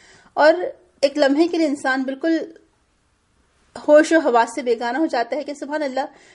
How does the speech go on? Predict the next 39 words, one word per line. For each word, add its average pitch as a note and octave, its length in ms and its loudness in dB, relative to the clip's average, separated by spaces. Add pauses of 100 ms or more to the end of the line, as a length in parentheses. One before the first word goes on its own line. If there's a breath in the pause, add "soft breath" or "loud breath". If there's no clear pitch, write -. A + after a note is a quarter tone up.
(120)
کیسی D#4+ 320 2
اللہ D4 280 4
سے E4 80 -2
محبت C#4 500 0
تھی D#4+ 100 -2
ابراہیم A#3+ 320 -6
علیہ B3 120 -10
السلام A#3+ 280 -10
کو، - 180 -12 (680 soft breath)
اور D4+ 80 4 (100)
کیسی E4+ 300 4
محبت D#4+ 500 0
تھی G4 80 2
اس G4+ 200 -2
بیٹے A#3+ 320 2
کو D#4+ 160 -4
بھی D4 240 -8 (420)
اللہ B3+ 320 4
تعالیٰ E4 260 4
سے F#4 80 -4
اور F#4 80 -2
اپنے C#4+ 220 0
والد A3 380 -2
سے B3+ 100 -4
بھی، A3 140 -14 (840)
کہ F4+ 180 0 (420)
باپ، B3 300 2 (500)
والد B3 460 0 (260)
تو F4 180 -2 (180)
تیار C4+ 340 0 (100)
ہے F4+ 100 0
ہی F#4 180 -4
اپنے E4+ 180 -6
بیٹے B3 240 -2
کو - 140 -16
قربان A3+ 380 -6
کرنے A3+ 180 -10
کے A3 120 -12
لیے، A3+ 140 -12